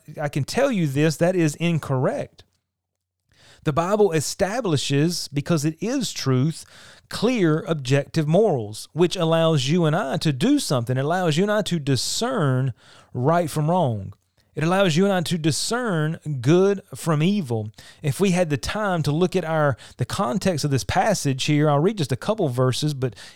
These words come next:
in your own time, you can go and read Second Timothy chapter three. He begins like this, "This also, this know also that in the last days perilous times shall come."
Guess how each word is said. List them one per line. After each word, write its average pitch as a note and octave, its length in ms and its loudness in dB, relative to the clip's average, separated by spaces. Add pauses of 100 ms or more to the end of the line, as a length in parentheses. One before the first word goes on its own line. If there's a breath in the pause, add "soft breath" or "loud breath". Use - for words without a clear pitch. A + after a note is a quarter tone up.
in D#3+ 100 0
your D#3+ 160 4
own G#3 160 4
time, F#3+ 320 0
you D#3 80 2
can C#3 180 0
go F3 240 4
and C#3+ 140 2
read E3+ 260 2
Second D#3+ 280 -2
Timothy D#3+ 360 -2
chapter D3 300 -4
three. E3+ 500 -2 (320 loud breath)
He E3 140 0
begins E3 480 2
like D#3 200 0
this, F3 380 2
"This F3 300 2
also, F3 640 2 (100)
this F3 240 0
know F3+ 180 4
also D#3 520 2
that D3 160 0
in D3 80 0
the C#3 80 0
last D#3 460 -2
days D#3+ 320 2
perilous C4 600 -4
times F3 460 -2
shall D3 220 0
come." A2+ 540 -2